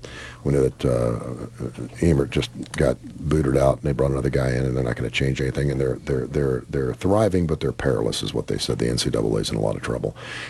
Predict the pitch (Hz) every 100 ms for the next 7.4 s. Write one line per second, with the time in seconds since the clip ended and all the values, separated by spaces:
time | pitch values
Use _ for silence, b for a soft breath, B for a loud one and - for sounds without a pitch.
0 | B 214 160 131 135 131 120 - B B
1 | - 175 165 156 143 165 156 131 120 110
2 | 131 113 101 131 107 87 71 - _ -
3 | - - - - 139 156 170 131 139 151
4 | 156 262 214 151 - - 113 107 123 101
5 | 67 58 - B B 208 - 170 - 185
6 | 202 165 - 143 - 131 113 101 92 -
7 | 85 76 64